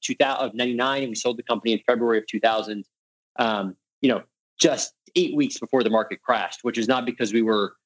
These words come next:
that smart, uh, or that, uh, prescient, but we basically, you know, we were a bunch of twenty-two, twenty-three-year-old kids, and we had the opportunity to make thirty million dollars for a year of work. And so, um, uh, we were just lucky that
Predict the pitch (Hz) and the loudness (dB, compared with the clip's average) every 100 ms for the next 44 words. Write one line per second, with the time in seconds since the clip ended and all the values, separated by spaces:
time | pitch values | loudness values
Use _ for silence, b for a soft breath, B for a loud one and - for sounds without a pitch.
0 | _ _ 131 120 110 - 123 120 107 95 | _ _ 2 2 2 -2 2 2 2 -2
1 | - _ 110 101 92 107 104 107 104 - | -10 _ 0 0 0 0 2 2 0 -4
2 | 113 101 - 151 - 98 85 - 104 - | -4 -2 0 0 0 -8 -12 -2 -2 -2
3 | _ _ _ - 131 131 131 - 127 113 | _ _ _ 2 4 4 2 0 0 0
4 | 107 120 107 135 131 120 - 110 - 120 | 0 0 2 4 4 0 -2 -4 -2 0
5 | 117 123 123 120 120 120 117 117 113 104 | 2 2 2 2 0 2 2 2 2 -2
6 | - 202 214 113 107 - 113 110 107 113 | 0 2 2 0 -2 -4 -2 -2 2 2
7 | 110 110 - - 120 110 104 107 - 120 | 2 0 -2 -6 -2 -2 -2 -6 -2 0
8 | 113 110 104 104 127 123 - 101 101 101 | 2 0 2 2 2 -2 -2 0 2 0
9 | 87 131 107 - 98 - 110 95 - _ | 2 0 0 -4 -10 0 2 0 -6 _
10 | _ - 107 95 95 - _ _ _ _ | _ 0 2 2 -4 -12 _ _ _ _
11 | _ - 101 92 117 117 110 98 117 117 | _ 0 2 4 2 4 2 0 0 2
12 | 123 - 120 98 | 0 0 0 0